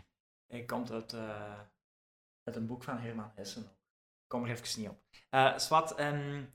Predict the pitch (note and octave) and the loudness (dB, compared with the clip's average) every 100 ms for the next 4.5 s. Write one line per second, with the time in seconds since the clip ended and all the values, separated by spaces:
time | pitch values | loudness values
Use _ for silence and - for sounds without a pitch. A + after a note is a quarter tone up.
0 | - - B2 B2+ C3+ C#3 D3 C#3+ C3+ C3+ | -8 8 12 12 10 4 4 4 4 2
1 | C#3+ C3 B2 A#2+ A2+ A#2+ A#2+ A2+ - B2 | 2 0 -2 -2 -2 0 -2 -6 -6 -8
2 | A#2+ A#2+ A#2+ C3 - C3 B2 A#2 B2 C3+ | -6 -4 2 4 4 4 0 2 4 4
3 | C3+ A#2 - A2+ A#2 C3 B2 A#2+ A#2 A#2+ | 4 -2 -2 -4 -6 -6 -6 -8 -8 -8
4 | A#2 A2+ A#2 E3 | -8 -2 0 0